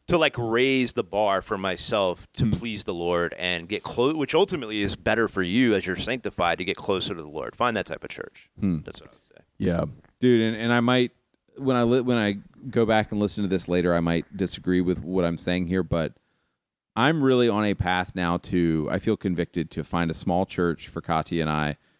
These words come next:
Speaker 2: 'cause we're about to, Margot's gonna be here in April.
Speaker 1: Margot.
Speaker 2: So,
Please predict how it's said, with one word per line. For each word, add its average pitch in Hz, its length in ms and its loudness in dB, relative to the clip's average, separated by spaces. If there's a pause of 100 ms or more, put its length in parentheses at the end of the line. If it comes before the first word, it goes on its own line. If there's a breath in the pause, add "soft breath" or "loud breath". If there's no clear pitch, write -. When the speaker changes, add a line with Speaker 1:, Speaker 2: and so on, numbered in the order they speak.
(180)
Speaker 2:
'cause 90 140 -6
we're 101 80 2
about 98 280 2
to, 104 500 0
Margot's 104 480 2
gonna 80 160 -4
be 76 140 -2
here 87 280 2
in 80 340 -2
April. 104 560 2 (140 soft breath)
Speaker 1:
Margot. 95 240 -2
Speaker 2:
So, 123 340 0